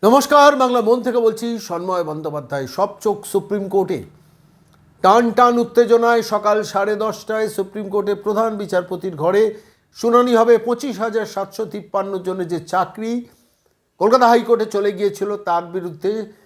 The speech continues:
শেষ পর্যন্ত পিটিশন ফাইল হয়েছিল সরাসরি সুপ্রিম কোর্টে, এবং সেই সুপ্রিম কোর্টে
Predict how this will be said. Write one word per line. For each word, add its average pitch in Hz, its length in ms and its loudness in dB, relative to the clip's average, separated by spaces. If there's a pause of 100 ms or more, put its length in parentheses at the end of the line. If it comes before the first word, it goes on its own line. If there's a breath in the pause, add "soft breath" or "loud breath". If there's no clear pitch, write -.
(260 soft breath)
শেষ 165 180 -8
পর্যন্ত 165 400 -8
পিটিশন 160 480 -8 (120)
ফাইল 156 300 -4
হয়েছিল 156 420 -4 (120)
সরাসরি 143 480 -10
সুপ্রিম 156 400 -8
কোর্টে, 196 220 0
এবং 202 180 0 (380 loud breath)
সেই 320 280 0
সুপ্রিম 262 460 -4
কোর্টে 233 340 0